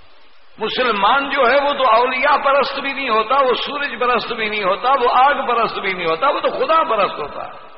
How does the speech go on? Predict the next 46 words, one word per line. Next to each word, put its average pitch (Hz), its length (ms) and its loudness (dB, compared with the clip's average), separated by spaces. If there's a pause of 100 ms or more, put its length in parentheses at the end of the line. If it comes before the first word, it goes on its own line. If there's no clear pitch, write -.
(680)
جہاں 190 320 2
تک 269 220 0
بنیاد 220 500 0 (120)
کی 247 100 -2
بات 190 300 2
ہے 233 140 0
تو 233 80 -2
جو 269 200 -2
بے 240 280 -2
بنیاد 247 420 0
چیز 208 320 -6
ہو 175 60 0
وہ 226 140 2
کب 240 220 -2
تک 226 180 -4
قائم 196 220 -2
رہے 175 280 0
گی؟ 175 80 -8 (1040)
عمارت 139 420 0
کے 135 60 -8
لیے 139 180 -6
آپ 139 200 -2
کو 147 80 -6
بنیاد 156 420 0
کی 165 200 -6
ضرورت 156 380 -8
ہے، 101 100 -14 (680)
بچے 190 280 0
کی 208 160 -4
تعلیم 190 460 0
کے 190 120 -2
لیے 175 220 -2
بھی 190 180 -4
آپ 196 220 2
کو 196 100 -2
بنیاد 185 440 2 (120)
کی 208 80 -4
ضرورت 185 400 -4
ہے۔ - 120 -10 (800)
اسی 233 340 -6
لیے 233 220 -2
آپ 185 240 2
دیکھیں 190 240 -4
جو 233 120 -4
بڑے 185 220 -2
بڑے 185 260 0